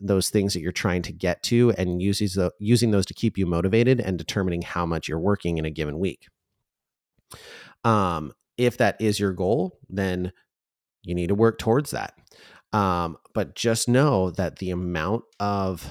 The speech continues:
focus that you give your business is gonna directly correlate to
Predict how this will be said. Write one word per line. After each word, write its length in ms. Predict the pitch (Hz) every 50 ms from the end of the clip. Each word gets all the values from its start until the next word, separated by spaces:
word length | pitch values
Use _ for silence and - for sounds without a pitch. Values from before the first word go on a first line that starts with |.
| - - - _ _ _
focus 1040 | - - - - - - 135 127 131 131 - - 82 76 78 98 131 - - - -
that 180 | - 87 80
you 140 | 82 95 92
give 240 | 80 98 98 90 90
your 100 | 92 92
business 500 | - 117 123 117 - 85 87 95 - -
is 140 | 82 95 95
gonna 200 | 101 92 90 87
directly 560 | 76 - 85 80 80 76 76 - - 98 95
correlate 800 | - - - 147 151 143 117 101 87 87 87 90 - - _ _
to 520 | - - - 180 131 98 90 90 104 123